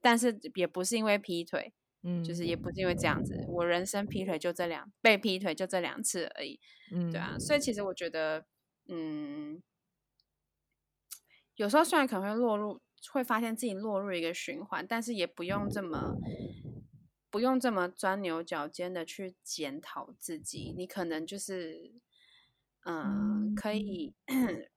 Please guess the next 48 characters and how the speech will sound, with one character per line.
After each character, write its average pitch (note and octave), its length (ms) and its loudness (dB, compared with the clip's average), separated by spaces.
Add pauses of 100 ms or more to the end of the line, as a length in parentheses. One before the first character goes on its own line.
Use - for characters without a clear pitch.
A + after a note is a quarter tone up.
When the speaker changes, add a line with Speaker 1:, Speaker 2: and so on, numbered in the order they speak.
(420)
Speaker 1:
把 F3+ 100 -2
自 A3+ 160 -2
己 F#3 140 0
放 F#3+ 220 2
在 F#3 200 2
一 E3+ 40 -2
个 E3+ 160 0
局 E3+ 200 -6
外 F3+ 220 4
人 E3 180 -2
的 D#3 120 -4
角 - 220 -8
度 D#3+ 140 -8
去 F3 160 -10
看， - 460 -10
去 - 160 -10
看 E3+ 380 -6
这 F3+ 160 -8
整 E3+ 200 -10
件 E3 220 -10
事 F3+ 180 -12
情。 - 380 -12 (840)
Speaker 2:
嗯， F3+ 440 0 (260)
我 E3 160 0
觉 G#3 80 2
得 A#3 60 4
放 A#3+ 160 8
在， A3+ 240 8
把 E3+ 160 2
自 - 100 0
己 F3+ 80 6
放 F3 200 0
在 E3+ 60 -2
局 D#3+ 120 -6
外 D3+ 120 0
人 C#3+ 180 -6
角 C#3+ 120 -4
度 D3 120 -2
这 D3+ 80 -2
件， D3+ 320 -6
这 F3+ 100 -8
个 D#3+ 80 -4
建 D3+ 180 -4
议 D#3 60 -8
还 D#3+ 160 -8
蛮 - 220 -10
好 A#2 200 -12
的 C#3 120 -12